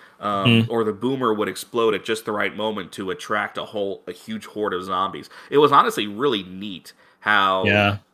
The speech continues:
Speaker 1: they incorporated each other's abilities into what they could do. So, um,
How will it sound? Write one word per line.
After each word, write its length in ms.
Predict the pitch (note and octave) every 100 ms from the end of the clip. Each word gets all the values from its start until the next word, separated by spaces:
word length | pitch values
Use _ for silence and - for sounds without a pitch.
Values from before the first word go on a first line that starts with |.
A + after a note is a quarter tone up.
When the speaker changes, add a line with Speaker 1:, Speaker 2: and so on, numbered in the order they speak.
| _ _
Speaker 1:
they 160 | B2 A#2
incorporated 800 | G#2+ - A#2+ A#2 A2 G2 G2 F#2
each 200 | G2+ -
other's 300 | G2+ F#2+ F#2+
abilities 600 | - G#2 G2+ F#2+ D#2+ -
into 280 | - F#2 -
what 160 | F2 -
they 100 | D2
could 160 | D2+
do. 240 | F2 F2 E2+
So, 320 | E2 D#2+ - _ _ _ -
um, 340 | F#2+ F2+